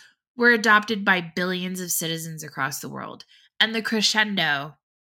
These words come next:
so many people complied with lockdown mandates despite overwhelming evidence of the harmful consequences such restrictions had on a society.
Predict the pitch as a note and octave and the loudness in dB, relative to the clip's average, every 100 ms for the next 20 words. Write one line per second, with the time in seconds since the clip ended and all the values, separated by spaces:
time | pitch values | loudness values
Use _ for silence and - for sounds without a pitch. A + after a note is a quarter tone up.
0 | _ _ _ _ - - - - A3+ A3 | _ _ _ _ -10 -4 0 4 6 6
1 | A#3 A#3 A3 G#3 G#3+ G#3+ - G#3 G3+ F#3 | 4 0 0 0 0 -4 -2 -2 0 -2
2 | F3 - E3 D#3+ - E3+ E3+ G3+ A#3 B3 | -6 -6 -8 -8 -6 2 4 4 2 -2
3 | B3+ C4 A#3+ B3 C#4 - G#3 F#3 F3 E3+ | -2 0 4 6 4 0 -2 0 -2 -2
4 | E3 D#3 D#3 D3+ D3+ - - _ _ _ | -2 -2 -2 -4 -4 -8 -14 _ _ _
5 | _ F#3 F#3+ G#3 - - G3 F3+ - _ | _ 0 2 2 0 0 2 2 -2 _
6 | A#3 B3 B3 C4 A#3+ A#3 A#3 A3+ F#3 G3 | 6 6 6 4 4 2 0 -4 0 2
7 | G3+ E3+ C#3+ C3+ - - - _ _ _ | 2 0 -2 -4 -10 -14 -14 _ _ _
8 | F3 F#3+ F#3+ C#3 - A3 A#3 A#3 B3+ A#3 | -4 0 0 -2 0 4 4 2 -2 -4
9 | - G3+ F#3 - - D#3+ D3+ D3+ C#3+ E3+ | 0 2 2 -4 -6 -6 -6 -8 -4 -2
10 | E3+ F3+ E3 - - E3+ - D#3 D3 - | -2 -4 -4 -2 -2 -2 -2 -4 -6 0
11 | C#3+ D3 D3+ D3 C#3 C#3 - B2 A2 G2 | 0 2 -4 -8 -8 -6 -2 -2 -2 -6
12 | - - | -14 -18